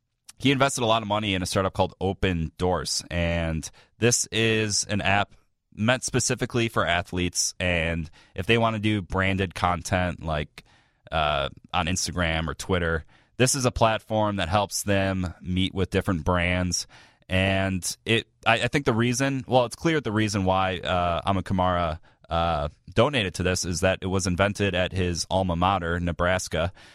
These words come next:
and they have an office out here in Chicago. So to any people out there looking for investment, looking for a way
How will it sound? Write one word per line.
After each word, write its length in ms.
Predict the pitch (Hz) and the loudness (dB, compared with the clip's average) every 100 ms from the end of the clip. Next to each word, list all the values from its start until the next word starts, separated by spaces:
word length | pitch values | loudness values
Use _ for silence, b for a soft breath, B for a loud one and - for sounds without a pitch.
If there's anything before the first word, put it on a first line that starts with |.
| B B | B B
and 460 | 95 95 101 98 95 | 0 2 2 0 -2
they 200 | - 104 | -2 0
have 160 | 110 104 | 0 0
an 60 | |
office 360 | 95 104 90 101 | 0 0 -2 0
out 180 | 95 92 | 0 0
here 160 | 90 | -2
in 100 | 90 | -2
Chicago. 640 | 82 - 90 87 85 76 71 B B - | -4 -2 0 0 -2 -4 -6 B B -4
So 480 | - 107 107 104 | 2 2 2 -2
to 160 | 98 120 | -2 -2
any 180 | 143 151 | 0 -2
people 380 | - 135 127 117 | -2 0 2 2
out 200 | 110 - | 2 0
there 180 | 113 107 | -2 0
looking 320 | 101 - 101 | -2 -2 -4
for 240 | - 101 | 0 0
investment, 640 | 92 82 87 - 90 90 87 | 0 0 -2 0 0 0 0
looking 260 | 95 104 | -2 -2
for 220 | 95 104 | 0 0
a 80 | 95 | 0
way 460 | 87 85 87 87 | 0 0 0 -2